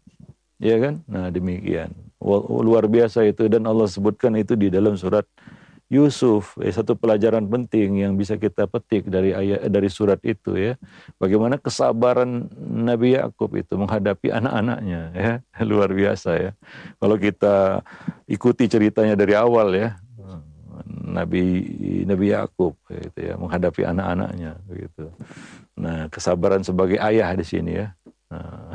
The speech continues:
<laughs> sebagai orang tua, gitu, ya. Artinya, ya, tanpa putus asa, tanpa merasa,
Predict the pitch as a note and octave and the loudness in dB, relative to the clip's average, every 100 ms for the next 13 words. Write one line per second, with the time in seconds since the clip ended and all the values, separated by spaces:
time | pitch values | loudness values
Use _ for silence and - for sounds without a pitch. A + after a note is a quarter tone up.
0 | F2 F#2 F2 - G2 G2+ A2 C3 A2 - | -8 -6 -6 0 2 4 4 2 0 2
1 | A2+ F#2+ F#2+ G2 G2 - A2 - - - | 4 4 2 -2 -2 -2 -4 -6 -14 -18
2 | - - G2+ G2+ A2 A2 A2+ A2 A2 - | -12 -2 -2 2 2 2 2 0 -2 -2
3 | - - G1+ G1+ G1+ - - - B2+ - | 0 0 0 -2 -4 -6 -10 -14 -20 -20
4 | - G2+ G2+ G2+ G#2+ - G#2+ G#2 - A#2 | -4 -4 -2 -2 -2 0 0 0 0 -2
5 | A2 B2+ A#2 A#2+ - G#2 G#2 - G#2 G#2 | 0 0 2 2 2 0 0 -2 2 2
6 | G2+ A2+ G#2+ G#2+ G#2 - G#2 G2+ G2 - | 0 -2 0 0 0 0 0 2 0 -4